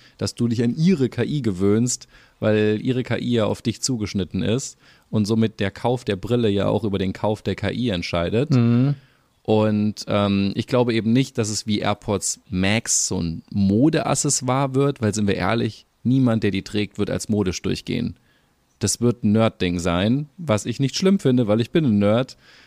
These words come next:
Speaker 1: Aber <laughs> wenn ich auf den ganzen Messen bin, das tragen immer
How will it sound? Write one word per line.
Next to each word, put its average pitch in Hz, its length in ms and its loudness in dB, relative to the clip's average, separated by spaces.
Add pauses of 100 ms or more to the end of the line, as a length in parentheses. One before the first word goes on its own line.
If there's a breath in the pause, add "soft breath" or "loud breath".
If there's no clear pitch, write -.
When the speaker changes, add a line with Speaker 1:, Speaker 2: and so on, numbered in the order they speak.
(140)
Speaker 1:
Aber 110 200 2
<laughs> 90 60 0
wenn 131 140 4
ich 131 120 2
auf 120 60 0
den 123 140 2
ganzen 120 240 2
Messen 127 340 2
bin, 127 320 2 (340 loud breath)
das 120 180 -2
tragen 127 440 2
immer 123 300 2